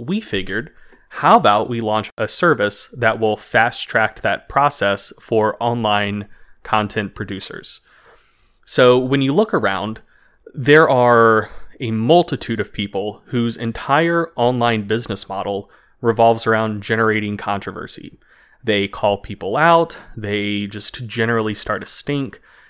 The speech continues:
and that's how they keep eyes on their content. And if you have been paying attention to that,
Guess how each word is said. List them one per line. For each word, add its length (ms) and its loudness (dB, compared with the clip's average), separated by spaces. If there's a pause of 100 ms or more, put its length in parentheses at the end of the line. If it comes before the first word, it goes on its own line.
(140)
and 120 0
that's 160 4
how 100 4
they 100 4
keep 240 -4
eyes 260 2
on 120 -2
their 100 -2
content. 580 -10 (480)
And 560 0
if 240 -4
you 160 0
have 800 0 (560)
been 300 -2
paying 240 -4
attention 420 -6
to 80 -4
that, 300 -4